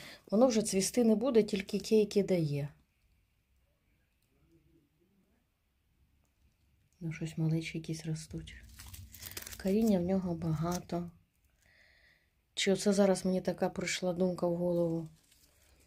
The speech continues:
Може його продати, а купити новий і не мучитися вже, що з ним робити? Ну, щось треба робити. Він та отак як росте,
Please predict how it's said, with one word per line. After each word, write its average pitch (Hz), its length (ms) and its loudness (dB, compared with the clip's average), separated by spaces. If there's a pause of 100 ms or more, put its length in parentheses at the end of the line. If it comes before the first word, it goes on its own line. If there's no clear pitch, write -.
(1500)
Може 185 340 4
його 185 220 4
продати, 196 580 6
а 165 40 2
купити 180 440 -2
новий 180 460 2
і 175 60 0
не 175 120 2
мучитися 185 460 -2
вже, 160 140 0
що 165 160 2
з 160 100 -4
ним 185 140 6
робити? 220 480 6 (1080)
Ну, 202 100 4
щось 269 260 8
треба 208 300 6
робити. 156 560 4 (880)
Він 262 260 12
та 214 120 12
отак 202 360 8
як 170 160 0
росте, 220 480 4